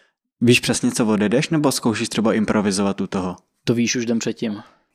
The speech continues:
Speaker 2: Jako nějaká improvizace může proběhnout třeba v kvalifikaci nebo v nějaký chvíli, kdy tě něco rozhodí
Speaker 1: Hmm.
Speaker 2: a může to jít dobrým směrem,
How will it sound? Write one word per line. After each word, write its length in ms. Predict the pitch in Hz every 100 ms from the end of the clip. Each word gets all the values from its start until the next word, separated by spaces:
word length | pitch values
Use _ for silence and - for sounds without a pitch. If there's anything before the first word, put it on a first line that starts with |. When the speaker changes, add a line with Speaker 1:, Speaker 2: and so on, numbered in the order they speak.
| -
Speaker 2:
Jako 540 | 143 131 123 120 120 110 _ _ _
nějaká 380 | 127 113 127 120
improvizace 640 | 120 113 123 110 110 110
může 220 | 123 110 113
proběhnout 520 | 113 104 110 110 107
třeba 160 | 123
v 100 | 113
kvalifikaci 760 | - 104 107 - - 110 - 107
nebo 220 | 110 107
v 60 | 107
nějaký 280 | 107 - 107
chvíli, 380 | - 117 107
kdy 140 | 104 107
tě 120 | 117
něco 220 | 107 -
rozhodí 540 | 117 120 117 107 107 120
Speaker 1:
Hmm. 280 | 147 123 127
Speaker 2:
a 60 | 123
může 280 | 117 107
to 100 | 110
jít 60 | 113
dobrým 260 | 110 110 113
směrem, 480 | - 110 107 107